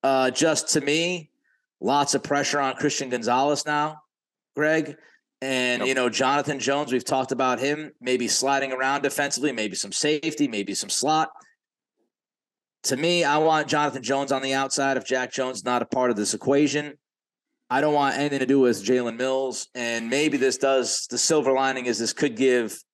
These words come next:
Speaker 1: an opportunity to Marcus Jones to, to possibly play some slot.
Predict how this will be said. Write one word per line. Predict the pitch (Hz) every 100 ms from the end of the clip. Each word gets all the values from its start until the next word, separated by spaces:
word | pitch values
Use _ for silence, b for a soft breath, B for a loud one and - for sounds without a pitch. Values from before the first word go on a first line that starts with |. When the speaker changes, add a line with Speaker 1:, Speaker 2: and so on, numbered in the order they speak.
| _ _ _ _ -
Speaker 1:
an | 131
opportunity | 131 127 113 - 147 127 113 104
to | 98 123
Marcus | 123 123 113 -
Jones | 131 127 120 107
to, | - 101
to | 120
possibly | 123 110 - 110
play | - 110
some | - -
slot. | - 92 76